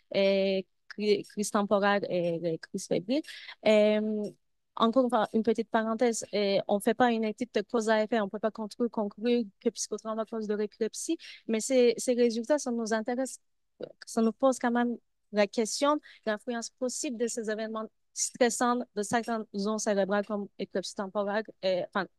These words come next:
dans la zone temporale, hippocampe et amygdala, et avoir cette vigilance aussi par rapport à l'impact du stress chronique et dans le développement cérébral,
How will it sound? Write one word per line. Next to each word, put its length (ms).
dans 80
la 120
zone 160
temporale, 600
hippocampe 440
et 100
amygdala, 600
et 140
avoir 320
cette 200
vigilance 560
aussi 240
par 120
rapport 240
à 60
l'impact 360
du 80
stress 340
chronique 500
et 140
dans 160
le 320
développement 500
cérébral, 480